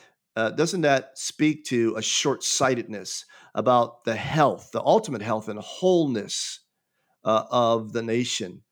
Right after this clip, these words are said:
You know, um, uh, uh, uh, you know, there will come a time if we continue down this road, uh, where there's immense wealth in the hands of a very few and crippling, uh,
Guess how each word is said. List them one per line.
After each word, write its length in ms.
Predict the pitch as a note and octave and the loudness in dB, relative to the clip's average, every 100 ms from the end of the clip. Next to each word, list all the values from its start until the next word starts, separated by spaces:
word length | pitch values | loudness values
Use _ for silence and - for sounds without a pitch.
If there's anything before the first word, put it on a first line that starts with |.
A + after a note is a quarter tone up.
| _ _ _ - | _ _ _ -10
You 200 | - D3+ | -6 0
know, 420 | C3+ A#2+ A2+ A2+ | 4 4 4 0
um, 720 | A#2+ A#2 A2 A2 G#2 G2 G2+ - - | 0 2 2 0 -4 -8 -12 -16 -8
uh, 220 | G#2 G2 - | -6 -6 -8
uh, 100 | G#2+ - _ | -14 -14 _
uh, 140 | A2 G#2+ - C3 | -10 -10 -12 -8
you 100 | B2+ | -2
know, 160 | G#2+ | 0
there 240 | G#2+ C#3 D3 | 2 4 4
will 200 | C#3 C3 | 2 -2
come 200 | E3 E3 | 0 0
a 60 | |
time 640 | D#3+ D3+ F3+ D#3+ G#2+ A2 | 2 2 4 4 0 -4
if 180 | B2 A2+ | -8 -8
we 80 | B2+ | -8
continue 480 | B2 A#2+ - C3+ B2 | -6 -6 -4 -2 0
down 260 | A#2 A2+ | 0 0
this 220 | A2+ A2 - | -2 -6 -2
road, 500 | B2+ B2+ G2+ G#2 - _ _ _ _ | 2 2 0 -6 -16 _ _ _ _
uh, 140 | A2+ A2 | -4 -2
where 600 | A#2+ A#2 A2+ A2 A2 A2+ | 0 2 4 4 2 0
there's 280 | A#2 A2 - | -2 -2 -4
immense 440 | A2 B2 F3+ - | -2 2 2 2
wealth 380 | B2 G#2 G#2+ G#2+ | 0 0 0 -4
in 100 | A2+ | -8
the 120 | G#2+ G#2+ | -6 -4
hands 340 | A#2 A#2 G#2 | -2 -2 -4
of 80 | G#2 | -6
a 80 | G2+ | -2
very 260 | C3 C#3 | 0 0
few 540 | B2 A#2 G#2 G2+ G2+ G#2 _ _ _ - | 0 -4 -2 -2 -4 -8 _ _ _ -4
and 520 | A2 A2 G#2+ G#2 A2 - | -2 0 0 -4 -8 -6
crippling, 500 | F#3+ G3 C#3+ B2+ A#2 - | -2 0 0 0 -2 -4
uh, 300 | G#2+ G2+ | -2 0